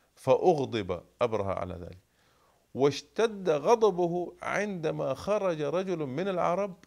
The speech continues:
ودخل القليس ليس-، ليلا فلطخها بالعذرة،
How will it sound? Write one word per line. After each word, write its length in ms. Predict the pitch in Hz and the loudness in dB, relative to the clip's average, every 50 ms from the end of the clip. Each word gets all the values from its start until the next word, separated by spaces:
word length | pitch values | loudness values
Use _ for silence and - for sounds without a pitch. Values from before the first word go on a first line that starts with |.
| _ _ _ _ _ - | _ _ _ _ _ -10
ودخل 540 | 120 120 123 127 135 175 214 208 - 190 180 | -4 0 0 0 2 2 0 2 2 0 -2
القليس 580 | 160 147 - - 156 156 170 190 185 147 - 165 | -2 -2 -4 -6 -6 -4 -2 -2 -4 -4 -4 -4
ليس-، 380 | 170 185 196 196 185 - - - | -4 -4 -4 -4 -6 -6 -8 -8
ليلا 500 | - 139 156 185 202 202 202 220 226 196 - - | -4 0 0 0 0 0 -4 -4 -6 -6 -12 -12
فلطخها 1000 | - - 135 131 135 135 - - _ _ - 220 208 - - 170 156 151 151 143 | -2 0 0 0 0 -4 -6 -20 _ _ -2 -2 -2 0 -2 -4 -2 0 0 0
بالعذرة، 680 | 127 131 123 113 110 117 123 120 113 107 95 95 90 | 0 0 0 0 0 0 0 0 0 0 -2 -2 -4